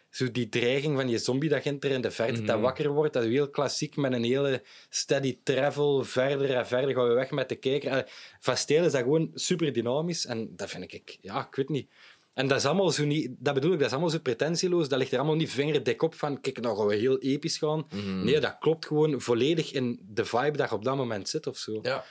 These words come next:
Speaker 1: Dat, dat, ja, die leiden, of die weten alleszins, ah, de kijker gaat hem nou zo'n beetje voelen of gaat dat nou zo ervaren.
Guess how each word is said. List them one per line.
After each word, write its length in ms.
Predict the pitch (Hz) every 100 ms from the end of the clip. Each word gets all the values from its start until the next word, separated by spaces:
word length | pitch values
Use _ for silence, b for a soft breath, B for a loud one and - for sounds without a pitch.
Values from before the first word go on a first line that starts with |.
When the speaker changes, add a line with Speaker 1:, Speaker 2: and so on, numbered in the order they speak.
| B -
Speaker 1:
Dat, 300 | 120 120 117
dat, 280 | 113 113 208 107 - _ 98
ja, 260 | 107 131 107
die 220 | 101 117
leiden, 640 | 113 123 143 151 127 131
of 140 | 123 110
die 120 | 117
weten 220 | 143 156
alleszins, 560 | 147 143 151 156 139 - B B
ah, 140 | 120
de 100 | 123
kijker 360 | - 143 151 120
gaat 120 | 127
hem 160 | 113
nou 340 | 113 127 143 - _ b b b b _ _ -
zo'n 380 | - 127 147
beetje 220 | 151 147 117
voelen 220 | 139 156
of 60 |
gaat 140 | - -
dat 100 | 120
nou 200 | 139 127
zo 140 | 120
ervaren. 640 | 139 113 - 110 139 147